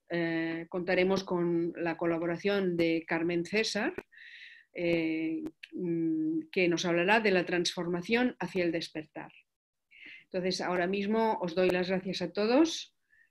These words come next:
eh, por habernos acompañado y espero que mañana nos podamos ver. Disculpad si ha habido algún problema a la hora de entrar.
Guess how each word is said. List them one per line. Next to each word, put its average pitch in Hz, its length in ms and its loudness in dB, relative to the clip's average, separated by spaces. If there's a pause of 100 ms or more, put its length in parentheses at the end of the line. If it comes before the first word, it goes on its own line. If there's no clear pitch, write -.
(180)
eh, 175 320 4
por 175 140 0
habernos 180 500 2
acompañado 208 960 4 (800)
y 175 840 6
espero 180 420 2
que 196 220 4
mañana 185 480 4
nos 185 140 -2
podamos 175 500 0
ver. 226 400 4 (480)
Disculpad 202 720 6
si 196 260 4
ha 185 80 10
habido 196 300 6
algún 190 380 4
problema 202 580 6
a 196 60 8
la 180 100 8
hora 180 160 6
de 180 100 6
entrar. 226 640 8